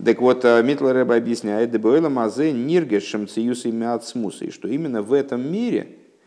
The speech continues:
где, э, божественность, божественность, она, да, э, находится, ну, в каком-то загоне некотором. Э, то есть этот мир, Алма де Шикра, мир лжи,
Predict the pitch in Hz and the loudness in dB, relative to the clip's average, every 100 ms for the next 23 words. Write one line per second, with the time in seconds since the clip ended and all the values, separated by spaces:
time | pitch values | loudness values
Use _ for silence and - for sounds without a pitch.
0 | _ _ 107 110 110 - 110 - - - | _ _ -10 -8 -4 2 2 2 -8 -20
1 | _ _ _ _ - 101 98 98 98 98 | _ _ _ _ -4 0 2 2 2 0
2 | 95 - - - - 107 117 185 233 - | -2 -6 -20 -20 -4 0 4 4 4 -2
3 | 107 85 - - _ 104 107 107 104 101 | -6 -8 -14 -20 _ -4 0 0 -2 -6
4 | 101 107 113 98 - - _ _ _ _ | -6 -2 -2 -2 -6 -20 _ _ _ _
5 | _ _ - 202 202 143 160 196 180 113 | _ _ -8 -6 -4 -4 0 2 2 2
6 | - - - - - 107 107 107 107 110 | -2 -10 -20 -20 -10 -4 0 0 0 -2
7 | 107 143 143 143 143 139 151 151 143 127 | -4 -2 -2 -4 -8 -6 -4 -4 -4 -2
8 | 120 156 151 110 95 95 90 - - - | 0 0 2 2 2 -2 -4 -6 -8 -10
9 | - _ _ _ - - 104 101 98 107 | -14 _ _ _ -12 -8 -6 -6 -4 -4
10 | 92 113 147 196 147 - 110 101 95 98 | -4 -4 0 2 0 0 -2 0 -2 -4
11 | - 185 190 143 107 101 98 104 104 147 | -4 -4 -4 -2 -2 -2 -2 -4 -2 0
12 | 175 143 | 0 -2